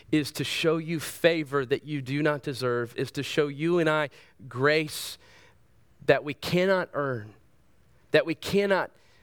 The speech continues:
do anything to please God to receive, but on his own, he wants to show us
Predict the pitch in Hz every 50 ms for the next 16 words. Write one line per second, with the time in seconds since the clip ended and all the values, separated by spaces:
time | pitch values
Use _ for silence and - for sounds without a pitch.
0 | _ _ - 139 170 156 - 165 185 202 214 202 - - 208 190 185 180 160 -
1 | - 139 - - - 180 185 196 185 156 131 - 170 160 160 156 151 - - -
2 | 147 131 135 123 - - 180 160 147 139 123 - 139 131 - - 147 160 180 196
3 | 185 147 180 196 165 - - - - - 175 180 180 165 147 135 127 117 110 151
4 | 175 175 165 170 175 170 156 - - - 151 131 - - - - 170 160 180 170
5 | 175 180 165 - - - -